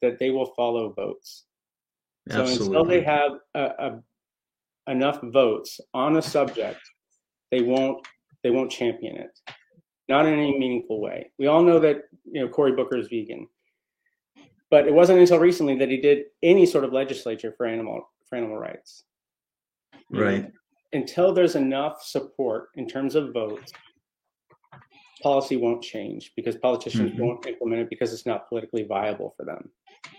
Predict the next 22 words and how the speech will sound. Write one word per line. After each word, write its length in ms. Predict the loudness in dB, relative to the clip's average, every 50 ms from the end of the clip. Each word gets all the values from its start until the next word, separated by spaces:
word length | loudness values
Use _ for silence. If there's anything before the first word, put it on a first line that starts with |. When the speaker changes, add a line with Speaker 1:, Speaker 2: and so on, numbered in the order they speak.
| _ _ -20 _ -6
Speaker 2:
Yes. 460 | -4 -2 -2 -4 -4 -10 -14 -18 -20 -20 _ _ _ _ _ _ _
Speaker 1:
So 220 | 2 4 4 4 4
while 300 | 4 4 6 6 6 6
we 100 | 6 6
are 100 | 6 4
up 140 | 2 2
against 340 | 0 0 0 0 0 -2 -2
very 220 | 0 0 2 2 2
diff-, 160 | 0 -2 -4 -8 -10 -8
you 100 | -6 -4
know, 200 | -4 -4 -4 -2
very 440 | 0 2 2 2 2 0 -2 -4 -8 _ _ _ _ _ -20 _ _ -20 -20 -20 -20 _ _ _ _ _ _ _ _
difficult 460 | 4 4 4 4 0 0 0 0 0
opponent, 540 | -4 -6 -4 -2 0 0 0 0 -2 -4 -8 -14 _ _ _ _ _ -20 -20 _ _ _ _
uh, 120 | -4 0 0
in 80 | 0 0
terms 240 | -2 -4 -2 -2
of 100 | -4 -4
lobbyist 460 | -2 0 0 2 2 0 -2 -4 -4 -6
groups 220 | -6 -6 -4 -6
and 120 | -6 -6
things, 300 | -4 -4 -2 -2 -2 -4